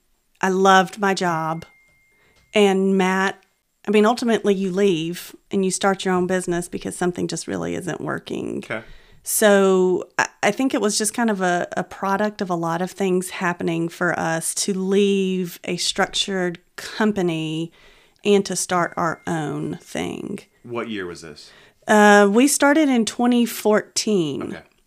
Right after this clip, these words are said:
Speaker 1: And so Matt worked for a really fabulous company in,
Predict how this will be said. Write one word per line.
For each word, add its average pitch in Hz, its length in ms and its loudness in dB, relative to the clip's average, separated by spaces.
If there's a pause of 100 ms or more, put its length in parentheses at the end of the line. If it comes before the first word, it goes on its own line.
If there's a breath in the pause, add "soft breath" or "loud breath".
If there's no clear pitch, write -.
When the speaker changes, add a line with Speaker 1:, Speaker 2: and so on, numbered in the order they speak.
(760 soft breath)
Speaker 1:
And 202 460 6
so 208 160 0
Matt 208 240 4
worked - 220 -2
for 226 140 -2
a - 20 0
really 196 320 0
fabulous 208 600 -2
company 147 720 -2
in, 180 720 2